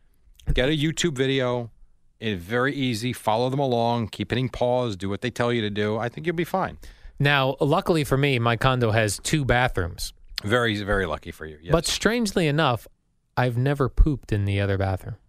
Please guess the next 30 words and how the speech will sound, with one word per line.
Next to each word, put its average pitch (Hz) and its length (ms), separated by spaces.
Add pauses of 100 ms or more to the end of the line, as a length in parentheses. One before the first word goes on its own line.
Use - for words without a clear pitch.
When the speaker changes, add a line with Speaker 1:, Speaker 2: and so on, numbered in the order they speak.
Speaker 1:
What, 113 200
what, 117 160
how, 170 180
can - 380
we 240 220
do 226 240
one 160 500
podcast 139 800
without 110 320
that 113 220
coming 107 300
up? 98 220 (180)
Speaker 2:
So - 160
it's 151 120
gonna 233 160
be 156 120
awkward 151 400
today 107 220
when 104 120
I 107 220 (220)
go 110 160
home. 104 340 (480)
Speaker 1:
It's - 200
not 269 220
a 254 60
girlfriend. 151 800
It's 147 140
four 233 420
other 202 180
walls. 147 680